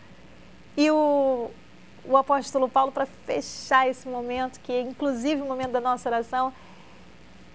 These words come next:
ele nos convida a escolher que Deus vai suprir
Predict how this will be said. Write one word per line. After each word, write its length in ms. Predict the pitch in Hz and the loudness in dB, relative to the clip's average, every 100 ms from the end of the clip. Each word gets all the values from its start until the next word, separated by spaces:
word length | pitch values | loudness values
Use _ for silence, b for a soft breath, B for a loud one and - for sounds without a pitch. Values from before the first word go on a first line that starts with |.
| - - - - | -20 -20 -12 2
ele 200 | 269 277 | 2 2
nos 180 | 285 | -4
convida 460 | - 262 240 285 262 | -4 -6 -2 -2 0
a 60 | 247 | -2
escolher 640 | - - 226 233 262 226 - | -4 -4 -2 2 2 0 -8
que 80 | - | -8
Deus 240 | 214 233 | 0 0
vai 160 | 220 233 | 0 -4
suprir 480 | 226 240 - 233 | -4 -10 -8 -8